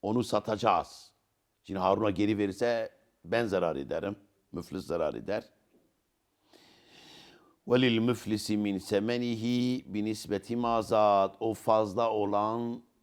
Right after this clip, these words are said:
Molla Harun'un parası verilir, fazlası müflise verilir. وَلَوْ سَبَغَهُ بِسَبْغَةٍ. Ben Molla Harun'dan elbiseyi aldım, boyaladım.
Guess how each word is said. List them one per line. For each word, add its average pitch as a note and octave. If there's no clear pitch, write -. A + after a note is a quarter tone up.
Molla G#2
Harun'un F#2+
parası G#2
verilir, A#2
fazlası G#2
müflise F#2+
verilir. B1
وَلَوْ A#2+
سَبَغَهُ A#2
بِسَبْغَةٍ. G2+
Ben C3
Molla B2
Harun'dan G#2+
elbiseyi A2
aldım, A#2+
boyaladım. G#2+